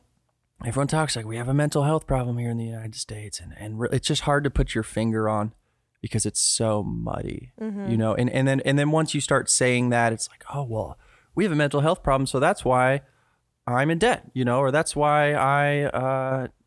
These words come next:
Speaker 1: you know, r-, crashed my car into s-," you know, it's, it's, it's such a gray area. And once we start giving people, uh, reparation for having mental health problems like that, it's just like, ah,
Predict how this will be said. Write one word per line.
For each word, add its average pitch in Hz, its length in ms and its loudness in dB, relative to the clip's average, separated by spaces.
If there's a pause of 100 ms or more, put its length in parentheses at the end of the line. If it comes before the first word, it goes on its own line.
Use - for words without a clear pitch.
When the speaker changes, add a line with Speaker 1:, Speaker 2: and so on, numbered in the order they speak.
(140)
Speaker 1:
you 113 100 -18
know, 127 300 -4 (320)
r-, 104 120 -8 (120)
crashed 131 580 -2
my 123 160 0
car 123 300 0
into 110 120 -2
s-," - 120 -4
you 156 140 -2
know, 156 80 0
it's, - 140 -4
it's, - 260 -6
it's 139 160 0
such - 240 -2
a 131 60 2
gray 117 500 2
area. 113 360 2
And 117 120 0
once 139 180 -2
we 143 80 -2
start 113 340 -2 (480)
giving 117 280 2
people, 110 480 -2 (420)
uh, 110 300 -8 (580)
reparation 113 800 0 (840)
for 117 240 -2
having 123 240 0
mental 120 260 -2
health 120 220 -4
problems 120 280 -4
like 120 160 -6
that, 117 140 -6
it's - 120 -12
just - 200 -12
like, - 160 -20
ah, - 160 -20